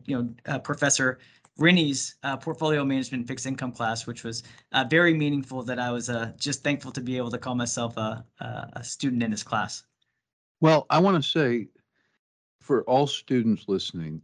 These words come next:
Speaker 2: this is a really important point.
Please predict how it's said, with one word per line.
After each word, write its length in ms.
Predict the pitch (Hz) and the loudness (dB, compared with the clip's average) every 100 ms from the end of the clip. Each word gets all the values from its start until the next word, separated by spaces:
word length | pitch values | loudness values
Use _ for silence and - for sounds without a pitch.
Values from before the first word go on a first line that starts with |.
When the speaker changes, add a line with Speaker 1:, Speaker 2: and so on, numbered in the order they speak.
| _ | _
Speaker 2:
this 420 | 127 170 202 190 | 4 6 8 6
is 180 | 170 127 | 4 6
a 240 | 120 113 104 | 4 2 2
really 520 | 117 139 139 139 120 | 4 6 6 4 2
important 600 | 117 110 - 107 95 92 | -2 -2 -2 -2 -2 -8
point. 460 | 117 104 90 - | -4 -4 -4 -10